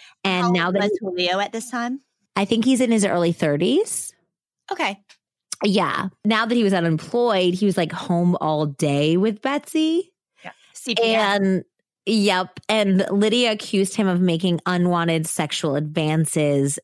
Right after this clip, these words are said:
Speaker 1: towards her young relative. And apparently, according to some close friends and family, there was also a small concern on Lydia's part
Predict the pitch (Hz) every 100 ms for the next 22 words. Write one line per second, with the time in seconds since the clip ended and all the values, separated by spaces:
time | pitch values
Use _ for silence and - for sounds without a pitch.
0 | - - - 156 156 156 151 143 139 135
1 | 135 139 135 147 - 135 - 170 - -
2 | - _ _ _ 233 277 285 247 214 196
3 | - 185 226 247 285 233 - 214 208 208
4 | 190 180 165 - 165 - 165 160 156 143
5 | - 202 208 185 165 160 156 - - -
6 | _ - 196 196 196 185 175 - 190 190
7 | 202 220 185 180 - - 170 165 170 -
8 | 175 160 - 170 160 160 - 160 156 160
9 | 156 151 - - 185 175 165 - -